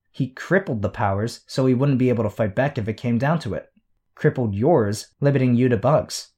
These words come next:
Crippled mine by limiting my ability to analyze them. He started all this because he was certain it would work.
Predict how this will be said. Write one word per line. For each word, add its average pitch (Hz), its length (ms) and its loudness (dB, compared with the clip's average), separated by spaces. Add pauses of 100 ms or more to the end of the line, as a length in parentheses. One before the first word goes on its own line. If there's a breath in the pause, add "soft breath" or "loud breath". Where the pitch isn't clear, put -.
Crippled 113 340 0
mine 139 280 4
by 104 140 4
limiting 117 500 2
my 107 140 2
ability 101 520 0
to - 220 -8
analyze 107 560 -2
them. 98 340 -4 (500)
He 185 180 0
started 139 520 2
all 101 220 -2
this 104 160 -4
because 120 340 -4
he 147 160 -2
was 127 200 0
certain 104 640 -2
it 123 100 -6
would 104 200 -4
work. - 380 -4